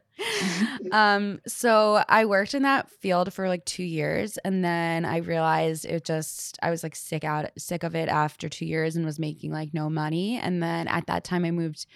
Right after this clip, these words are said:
Speaker 2: to New York from D C, and I was told by, like, literally everyone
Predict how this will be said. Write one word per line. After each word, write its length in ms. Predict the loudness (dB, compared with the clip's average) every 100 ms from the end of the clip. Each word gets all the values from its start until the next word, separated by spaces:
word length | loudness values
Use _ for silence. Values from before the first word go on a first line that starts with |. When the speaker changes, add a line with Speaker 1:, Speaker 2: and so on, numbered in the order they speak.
| -20 -20 -20 _ -8
Speaker 2:
to 120 | -4
New 80 | -2
York 320 | 0 0 0
from 140 | -4
D 160 | -4 -6
C, 360 | -4 -4 -2
and 320 | -2 -2 0 0
I 720 | 0 0 2 2 2 2 0 -6 _ _ _ -6
was 200 | -6 -4
told 320 | -2 -2 -2
by, 140 | -2
like, 180 | -2 -4 -8
literally 380 | -6 -4 -4 -4
everyone 640 | -4 -4 -4 -2 -2 -4